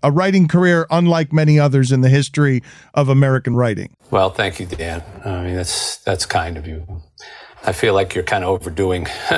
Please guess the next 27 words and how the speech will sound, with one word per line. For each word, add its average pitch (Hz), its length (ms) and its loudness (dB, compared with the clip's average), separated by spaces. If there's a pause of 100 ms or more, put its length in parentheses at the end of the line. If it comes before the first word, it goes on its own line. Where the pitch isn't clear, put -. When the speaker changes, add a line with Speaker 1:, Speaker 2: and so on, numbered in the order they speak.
(180)
Speaker 2:
<laughs> - 480 -16
my, 92 300 0
uh, 87 340 -4
my 104 100 0
Speaker 1:
M-, - 40 4
Speaker 2:
significance, 107 760 -2
Speaker 1:
Mi-, 147 80 0
but 196 180 0
Mitch, 262 260 -2
Speaker 2:
but - 100 0
I - 80 2
Speaker 1:
your - 80 -2
su-, - 100 -2
Mi-, 202 60 0
Speaker 2:
appreciate 190 280 0
it. - 40 0
Speaker 1:
Mitch, 220 280 -2
your 175 100 4
success, 170 720 -2
okay, 143 420 2
in 147 80 4
allowing 185 500 2
some 196 280 -2
people 190 380 0
to 190 120 0
grieve. 143 420 2
You, 151 200 2